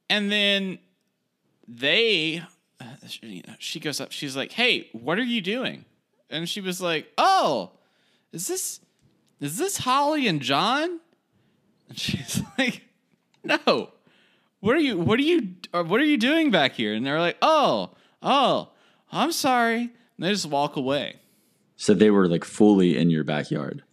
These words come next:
Speaker 1: They, they were, like, right at the gate. And, like,
Speaker 2: Oh, okay.
Speaker 1: you have
Speaker 2: I
Speaker 1: to
Speaker 2: thought they had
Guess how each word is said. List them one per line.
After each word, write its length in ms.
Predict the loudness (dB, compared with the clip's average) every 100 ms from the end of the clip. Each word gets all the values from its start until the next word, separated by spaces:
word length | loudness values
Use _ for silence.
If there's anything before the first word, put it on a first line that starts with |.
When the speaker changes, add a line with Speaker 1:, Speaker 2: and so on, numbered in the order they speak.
| _ _ _ _ _
Speaker 1:
They, 160 | -2 0
they 160 | 2 0
were, 120 | 2
like, 180 | 2 0
right 400 | -2 0 0 0
at 320 | 0 -2 -2
the 80 | -6
gate. 260 | -2 -2 0
And, 160 | -2 0
like, 160 | 4
Speaker 2:
Oh, 140 | 4 4
okay. 240 | 0 0
Speaker 1:
you 100 | 2
have 200 | 2 2
Speaker 2:
I 20 | 2
Speaker 1:
to 100 | 0
Speaker 2:
thought 120 | 0
they 120 | -4
had 200 | -6